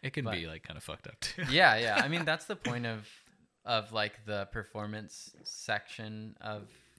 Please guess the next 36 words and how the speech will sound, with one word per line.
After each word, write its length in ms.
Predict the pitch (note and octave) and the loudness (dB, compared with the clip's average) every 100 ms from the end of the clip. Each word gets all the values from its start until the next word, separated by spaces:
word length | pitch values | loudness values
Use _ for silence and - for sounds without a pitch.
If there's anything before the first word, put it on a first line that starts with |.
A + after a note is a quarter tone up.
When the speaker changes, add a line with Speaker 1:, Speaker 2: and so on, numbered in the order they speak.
| - | -6
Speaker 2:
of 160 | G#2+ | -6
the 120 | A2 G#2+ | -4 -6
show 260 | G#2 G#2 | -6 -6
is, 180 | G#2+ - | -6 -8
like, 220 | G#2 G#2 | -10 -10
it's, 380 | G#2+ - - - _ _ _ _ _ _ | -16 -18 -20 -20 _ _ _ _ _ _
you 120 | A#2 | -10
know, 200 | G2+ G2 A2 _ _ - | -10 -10 -14 _ _ -6
it's 260 | G#2+ - - | -6 -6 -8
the, 140 | A2+ G2+ G2 - | -6 -6 -10 -8
it's 240 | A2 - - | -8 -8 -12
the, 560 | G#2 G2 G2 G2 G2+ G2+ _ _ | -6 -4 -4 -4 -6 -10 _ _
the 60 | G#2+ | -12
stripped 400 | - A#2+ - - | -4 -4 -4 -2
down 720 | G#2 G#2 G#2 G2+ G2+ G2+ G#2 _ _ _ _ _ _ _ - | 0 0 -2 -6 -8 -10 -12 _ _ _ _ _ _ _ -20
version 400 | F#2+ F#2 G2 F#2+ | -8 -6 -6 -10
of 80 | F#2+ - | -14 -12
whatever 320 | F#2+ F#2+ F#2 | -8 -8 -8
it 160 | G2 G2+ | -12 -12
is 180 | G2 - | -14 -14
you 80 | |
wanna 220 | G#2 F#2+ G2 | -14 -14 -14
do. 260 | G2+ G#2 A2 _ _ - | -12 -12 -14 _ _ -6
Speaker 1:
Cool. 120 | A3 - _ - | -6 -6 _ -12
Speaker 2:
Yeah. 180 | G2 G2 - - - | -10 -10 -14 -14 -2
Um, 400 | B2 A#2+ A2 G#2+ | -2 0 -4 -2
before 300 | B2+ B2+ D3 | -2 -2 -2
we 80 | C#3 | -2
do 160 | A2+ | -4
that, 300 | A#2 A2+ G2+ - | -2 -2 -2 -6
like, 320 | G#2 G2 G2 - | -8 -8 -10 -10
um, 380 | G#2 G2+ G2 - _ | -8 -8 -10 -12 _
can 180 | - G#2+ | -10 -8
you 640 | G#2+ G#2+ G#2+ G#2+ G#2+ G#2 - _ | -6 -6 -6 -8 -8 -12 -16 _
maybe 280 | G#2+ G2+ G2+ | -8 -8 -8
tell 280 | - G2+ | -6 -8